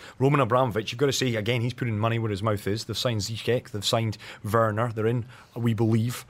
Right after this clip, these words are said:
for the likes of Kai Havertz, they're in for, again, we're led to believe, Ben, Ben Chilwell, the Leicester left-back. He's putting his money where his mouth is again, Roman Abramovich.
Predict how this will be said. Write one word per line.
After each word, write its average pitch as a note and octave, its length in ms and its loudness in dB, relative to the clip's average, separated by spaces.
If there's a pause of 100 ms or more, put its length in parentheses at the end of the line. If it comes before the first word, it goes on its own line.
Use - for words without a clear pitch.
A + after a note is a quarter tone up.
for - 100 -6
the A#2 60 2
likes A2 180 0
of G2 60 -4
Kai A2 220 0
Havertz, A2 480 0
they're G2+ 140 -4
in B2 160 2
for, A#2 240 -2 (260)
again, G#2+ 400 0
we're A#2 140 -2
led A2 200 2
to - 80 -6
believe, G2+ 300 -4
Ben, A2 260 0
Ben A2+ 200 0
Chilwell, A2+ 400 2
the A#2 60 0
Leicester A2+ 320 2
left-back. F#2+ 480 -2 (380)
He's E3 180 0
putting E3 240 2
his C3 140 -2
money C3 220 0
where A#2 120 -2
his G#2+ 100 -4
mouth C#3 240 0
is F#2+ 100 -2
again, F#2 300 -2
Roman F#2 220 -4
Abramovich. F#2+ 580 -4